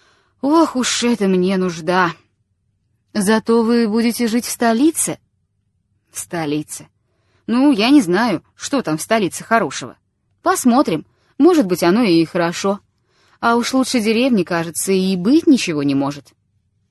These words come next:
«Да разве вам уж невозможно более жить в деревне?» Он вздохнул. «Невозможно. Она уже теперь, почитай, что и не моя».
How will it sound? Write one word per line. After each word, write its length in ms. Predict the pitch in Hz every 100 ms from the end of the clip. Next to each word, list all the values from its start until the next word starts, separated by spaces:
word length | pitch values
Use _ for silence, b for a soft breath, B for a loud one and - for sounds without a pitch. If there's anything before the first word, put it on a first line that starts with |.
| _ _ _ _ _ b b b
«Да 180 | 220 208
разве 360 | 254 294 277 262
вам 220 | 285 262
уж 180 | 262 254
невозможно 580 | 247 247 262 370 349
более 320 | 277 277 247 233
жить 220 | 233 196
в 60 |
деревне?» 520 | 196 277 240 156 165 - _ _ _ _ _ _ _ _ b b b -
Он 220 | 277 294
вздохнул. 580 | 269 330 - 202 165 156 _ _ _ _ _ _ _ _ _
«Невозможно. 800 | 208 202 180 165 151 147 151 120 - _ _ _
Она 300 | 233 269 302
уже 160 | 233 226
теперь, 280 | - 220 196
почитай, 520 | 175 - 165 175 175
что 240 | - 180
и 260 | 175 170 175
не 140 | 175
моя». 360 | 175 170 175